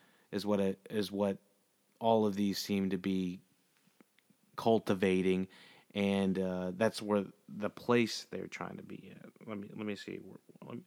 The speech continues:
where is Aladdin taking place? Where is the, um, um,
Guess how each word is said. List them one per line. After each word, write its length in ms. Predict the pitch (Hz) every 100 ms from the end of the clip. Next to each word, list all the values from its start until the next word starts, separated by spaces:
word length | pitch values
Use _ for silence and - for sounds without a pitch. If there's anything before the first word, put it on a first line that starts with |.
| _ -
where 260 | 127 180
is 160 | 202 170
Aladdin 440 | 147 151 160 160
taking 280 | 156 160 156
place? 260 | - 107 139
Where 160 | 147 143
is 100 | -
the, 60 | -
um, 380 | - - 113 113 _ _ _ _ _ _ _ _ _ _ -
um, 500 | 104 101 98 101